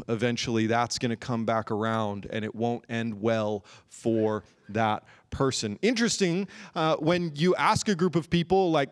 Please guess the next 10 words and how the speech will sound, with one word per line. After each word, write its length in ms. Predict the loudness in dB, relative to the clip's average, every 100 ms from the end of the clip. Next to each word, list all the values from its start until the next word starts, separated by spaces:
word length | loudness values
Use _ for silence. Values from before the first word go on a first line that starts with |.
| -8 -8
say, 720 | -2 2 4 4 2 0 -4 -12 -16 -18 _ _ _
in 280 | -6 -2 2
Lancaster, 640 | 2 2 2 0 2 2
in 80 | 4
a 140 | 2 0
congregation 720 | -2 -2 0 2 0 0 0
on 100 | 0
a 60 |
Sunday 300 | 0 0 0
morning, 500 | 2 2 2 0 -2